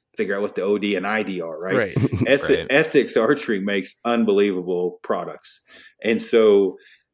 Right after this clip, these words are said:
Speaker 1: I had to call Bruce and talk to him like, "Dude, don't make me your fucking enemy, brother. Like,
Speaker 2: <laughs>
Speaker 1: I like your system. Like,
Speaker 2: Right.
Speaker 1: don't piss me off, man. Like, I'm selling your system for you because there's a lot of pie in the sky."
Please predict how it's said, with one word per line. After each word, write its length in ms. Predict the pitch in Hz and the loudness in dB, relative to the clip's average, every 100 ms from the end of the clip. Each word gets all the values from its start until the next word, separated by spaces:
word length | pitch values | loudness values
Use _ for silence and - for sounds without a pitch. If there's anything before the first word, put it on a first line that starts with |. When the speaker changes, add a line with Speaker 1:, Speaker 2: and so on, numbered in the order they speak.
| - | -6
Speaker 1:
I 80 | 113 | 0
had 180 | 143 117 | 2 0
to 80 | |
call 320 | - - 127 113 | -2 -2 0 0
Bruce 380 | 110 131 139 | 2 0 0
and 140 | 92 - | -6 -6
talk 260 | 120 139 | -4 -4
to 60 | 120 | -4
him 80 | 101 | -4
like, 220 | 95 95 | -4 -4
"Dude, 300 | 135 127 - _ | -2 -2 -4 _
don't 220 | - 180 180 | -2 -2 0
make 240 | 175 175 | -4 -2
me 100 | 110 | -4
your 100 | 92 | -6
fucking 380 | - 139 - 107 | -8 -10 -8 -4
enemy, 360 | 147 90 85 - | -4 -4 -10 -10
brother. 260 | 92 85 | -8 -8
Like, 160 | 92 92 | -8 -2
Speaker 2:
<laughs> 160 | 127 123 | 0 2
Speaker 1:
I 160 | 147 | 4
like 360 | 117 127 147 - | 4 2 0 -2
your 120 | 104 | -4
system. 480 | - 156 151 - - _ _ | 2 2 2 -2 -12 _ _
Like, 160 | 113 117 | -2 0
Speaker 2:
Right. 80 | 139 | 2
Speaker 1:
don't 380 | 139 151 139 - _ _ _ | 2 2 -2 -8 _ _ _
piss 260 | - 151 - | -2 -2 0
me 160 | 120 | 0
off, 360 | 110 127 104 - | 2 0 -2 -6
man. 240 | 95 95 104 | -8 -6 -4
Like, 220 | 101 - 117 | -6 -6 -4
I'm 200 | 117 101 | -2 -4
selling 480 | - 160 156 110 | -2 -2 0 0
your 140 | 98 92 | -2 -6
system 480 | - 113 - 98 87 - | -6 -8 -6 -10 -12 -6
for 180 | 180 131 | -2 -2
you 320 | 92 92 90 _ - _ _ | -2 -6 -8 _ -20 _ _
because 500 | 139 135 135 113 - _ _ _ _ _ _ _ | -4 2 0 0 -12 _ _ _ _ _ _ _
there's 260 | 123 135 143 | -6 0 2
a 60 | 127 | 2
lot 200 | 139 131 | 0 -2
of 80 | - | -2
pie 260 | 117 117 | 0 2
in 80 | 120 | 0
the 60 | 110 | -2
sky." 420 | - 104 113 123 | -4 -4 -4 -8